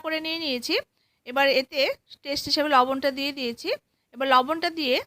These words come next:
হাত দিয়ে এইভাবে করে একটু প্রেশার দিয়ে দিয়ে শাকটাকে একটু ভেঙে ভেঙে নিতে হবে। যতটা সম্ভব আপনাদের এইভাবে করে একটু মেখে বেশ একটু শাকটাকে ভেঙে ভেঙে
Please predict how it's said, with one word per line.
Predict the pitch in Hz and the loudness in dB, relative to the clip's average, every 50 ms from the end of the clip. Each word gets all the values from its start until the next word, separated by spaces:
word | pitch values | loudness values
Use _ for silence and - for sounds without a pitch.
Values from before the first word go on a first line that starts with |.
| _ _ _ _ - | _ _ _ _ -12
হাত | 262 254 240 233 | -10 -10 -8 -6
দিয়ে | 262 277 - - | -6 -2 0 0
এইভাবে | 262 262 254 302 285 277 302 - | -2 0 0 -2 -2 -2 -4 -4
করে | 302 294 277 254 | -2 -2 -2 -2
একটু | - - 302 - | -4 -8 -10 -6
প্রেশার | 269 254 - 311 285 262 254 | -2 -2 0 0 -2 -4 -4
দিয়ে | 269 269 277 254 | -4 -4 -4 -4
দিয়ে | 247 240 226 330 - - _ _ - | -2 -2 -2 -2 -4 -6 _ _ -6
শাকটাকে | - 247 226 - _ - 247 - 254 254 | -4 -4 -4 -4 _ -14 -14 -14 -14 -14
একটু | - - 415 571 - _ _ _ _ _ _ _ - | -10 -8 -8 -8 -8 _ _ _ _ _ _ _ -12
ভেঙে | - 294 294 311 330 359 | -10 -6 -4 -4 -2 -2
ভেঙে | 330 311 311 285 | -2 -2 -2 -2
নিতে | 247 240 - 262 254 | -4 -4 -6 -4 -4
হবে। | 226 214 226 - 587 - _ _ _ _ _ _ _ _ _ _ _ _ 311 | -2 -2 -2 -2 -4 -4 _ _ _ _ _ _ _ _ _ _ _ _ -10
যতটা | 302 302 - 349 370 381 370 | -8 -6 -2 -2 -2 0 0
সম্ভব | 370 320 302 285 311 349 392 381 302 | 0 -2 0 2 0 0 2 0 -2
আপনাদের | 294 - 294 294 294 330 262 | -2 -4 -6 -4 -2 -2 0
এইভাবে | 247 269 294 277 277 277 | 0 0 -2 -4 -4 -4
করে | 285 277 285 277 | -4 -4 -6 -6
একটু | - 285 269 | -8 -10 -10
মেখে | 262 247 - - 302 392 587 - _ _ _ _ _ _ | -10 -10 -8 -10 -10 -10 -10 -12 _ _ _ _ _ _
বেশ | 247 247 247 269 | -12 -10 -10 -10
একটু | 254 - - - | -10 -12 -10 -10
শাকটাকে | 262 254 - - 254 262 254 | -10 -10 -10 -12 -12 -10 -8
ভেঙে | 285 294 262 269 269 | -6 -6 -4 -4 -4
ভেঙে | 302 277 277 | -4 -6 -4